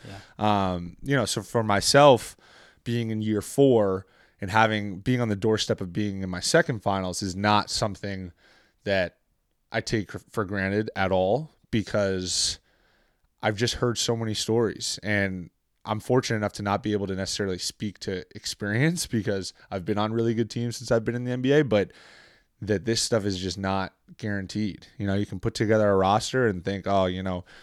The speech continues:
Speaker 2: we got a chance. We're, we're a competitor. We, we could win it all." And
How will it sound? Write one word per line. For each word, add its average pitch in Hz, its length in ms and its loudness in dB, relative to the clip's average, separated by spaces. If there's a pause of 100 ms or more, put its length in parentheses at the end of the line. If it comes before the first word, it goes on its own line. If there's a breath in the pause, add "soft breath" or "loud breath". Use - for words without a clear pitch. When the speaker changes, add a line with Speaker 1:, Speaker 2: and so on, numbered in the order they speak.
(120 loud breath)
Speaker 2:
we 113 80 0
got 104 160 4
a 95 60 0
chance. 113 440 -2
We're, 101 480 0 (200)
we're 104 200 -4
a 98 60 -2
competitor. 110 560 2
We, 107 160 0
we 98 160 -4
could 104 140 -2
win 101 160 -2
it 95 80 0
all." 101 260 4
And 95 200 -2